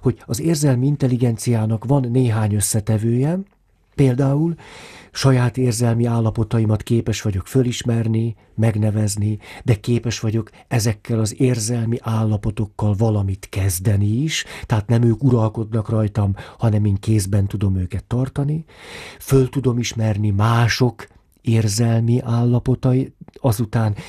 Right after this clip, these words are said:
képes vagyok önmagamat eredményesen ösztönözni, de képes vagyok arra is, hogy másokkal együttműködjek,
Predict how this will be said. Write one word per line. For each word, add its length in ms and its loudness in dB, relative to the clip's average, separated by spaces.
képes 500 0
vagyok 480 -2
önmagamat 680 0
eredményesen 800 -2
ösztönözni, 840 -2
de 240 0
képes 420 0
vagyok 280 -2
arra 280 -2
is, 200 -4
hogy 160 0
másokkal 560 2
együttműködjek, 1160 0